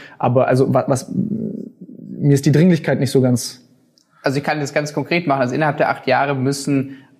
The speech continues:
Speaker 2: alle öffentlichen Gebäude mit Photovoltaikanlagen belegt sein. Wenn wir
Speaker 1: Okay.
Speaker 2: dies nicht schaffen, äh, dann erreichen wir die Pariser Klimaziele, äh, nicht. Und wir müssen auch gucken, dass wir die gesamte städtische Energieversorgung,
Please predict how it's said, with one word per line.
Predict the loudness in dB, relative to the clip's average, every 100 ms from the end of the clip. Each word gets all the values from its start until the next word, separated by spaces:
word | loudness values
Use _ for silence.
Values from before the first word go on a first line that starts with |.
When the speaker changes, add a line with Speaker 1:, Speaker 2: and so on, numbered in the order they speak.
| -2
Speaker 2:
alle | 2 2 0
öffentlichen | -2 -2 -2 -2
Gebäude | -2 0 0 0
mit | -2
Photovoltaikanlagen | -2 -4 -2 -6 -4 -4 -4 -6 -6 -6
belegt | -6 -6 -6
sein. | -10 -12 -14 -18 _ _
Wenn | 0
wir | 2
Speaker 1:
Okay. | 2
Speaker 2:
dies | 0
nicht | -2
schaffen, | 0 -2 -2 -6 -8 -16 _ _
äh, | 0 0
dann | 0
erreichen | 0 0 0
wir |
die | -4
Pariser | -2 -2 -2
Klimaziele, | 0 0 0 -2 -4 -4 -8 -14 -6
äh, | -4
nicht. | -4 -4 -2
Und |
wir | 0
müssen | 2 0 -2
auch | -2 0 -2
gucken, | -2 -2 -2 -4
dass | -2
wir | -2
die | -4 -6
gesamte | -2 -2 -2 -2
städtische | -2 -2 -4 -4
Energieversorgung, | -4 -2 -2 -2 -4 2 2 4 2 -2